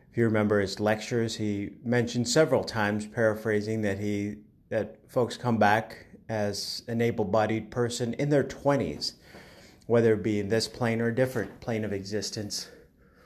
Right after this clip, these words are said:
full of health, vibrancy, and opportunity to do it all over again. And that we kind of forget who we are, amnesia, the sleep of death.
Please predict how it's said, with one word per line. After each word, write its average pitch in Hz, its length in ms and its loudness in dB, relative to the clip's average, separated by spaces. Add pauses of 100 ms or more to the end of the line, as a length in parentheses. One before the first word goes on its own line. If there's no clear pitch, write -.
(280)
full 123 240 6
of 117 100 2
health, 120 360 4
vibrancy, 110 880 -2 (260)
and 107 140 -4
opportunity 101 880 -4 (260)
to 110 100 -6
do 104 160 0
it 92 80 0
all 92 180 2
over 87 240 -2
again. 82 420 -4 (520)
And 143 60 2
that 160 120 8
we 196 400 2 (1120)
kind 240 180 4
of 247 80 4
forget 147 360 4
who 160 160 4
we 135 180 6
are, 113 400 0 (260)
amnesia, 120 840 0
the - 80 -14
sleep 117 300 -6
of 92 160 -4
death. 92 320 -2